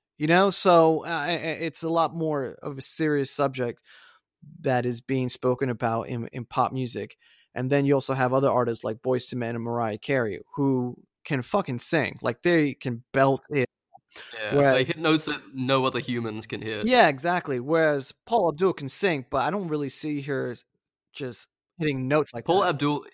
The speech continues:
Speaker 2: is a dancer that can sing. She's not a singer that can
Speaker 1: Right.
Speaker 2: dance, which is, it's actually a huge distinction. And as a sidebar, she is a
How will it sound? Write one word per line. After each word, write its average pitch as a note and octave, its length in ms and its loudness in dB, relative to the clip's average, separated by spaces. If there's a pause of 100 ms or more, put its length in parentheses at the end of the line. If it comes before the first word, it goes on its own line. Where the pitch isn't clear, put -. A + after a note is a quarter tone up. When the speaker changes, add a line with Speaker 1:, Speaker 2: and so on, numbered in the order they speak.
Speaker 2:
is C#3+ 200 0
a C3 60 4
dancer D3 680 -2 (300)
that B2+ 160 -6
can A#2+ 140 -6
sing. G2+ 360 -8 (260)
She's C3+ 180 0
not C#3+ 140 2
a C3 40 0
singer A#2 320 -2
that G#2 120 -6
can A2+ 100 -8
Speaker 1:
Right. C#3 320 2
Speaker 2:
dance, - 180 -18 (300)
which B2+ 180 -4
is, C#3 120 -4
it's C#3 260 -4
actually C#3 460 0
a - 20 2
huge A#2+ 400 -4
distinction. B2 420 -6
And C3+ 260 0 (360)
as D3 140 0
a D#3+ 40 0
sidebar, C3 680 0 (320)
she - 180 2
is C#3+ 140 4
a B2 260 0